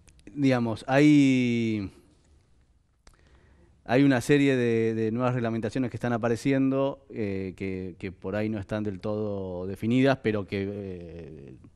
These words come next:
en principio proponen, eh, un, un camino complejo, donde,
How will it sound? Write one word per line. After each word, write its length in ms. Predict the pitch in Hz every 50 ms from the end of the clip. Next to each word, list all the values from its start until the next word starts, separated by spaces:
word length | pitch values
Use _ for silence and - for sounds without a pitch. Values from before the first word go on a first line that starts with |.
| _ _ _ _ _ _ _ _ - - - -
en 200 | - - 95 95
principio 480 | 87 98 101 95 - 120 107 127 113 95
proponen, 720 | 107 110 104 95 117 123 123 123 123 120 120 123 139 - _ _ -
eh, 600 | - 95 95 90 90 87 87 87 85 82 82 73 -
un, 360 | - 101 104 104 101 98 95 95
un 160 | 107 110 104
camino 640 | 107 101 107 113 117 113 113 110 107 104 101 98 90
complejo, 760 | - 98 95 98 95 117 120 113 - 120 113 113 123 - _ _ _ _ -
donde, 460 | - - 101 101 98 92 98 98 95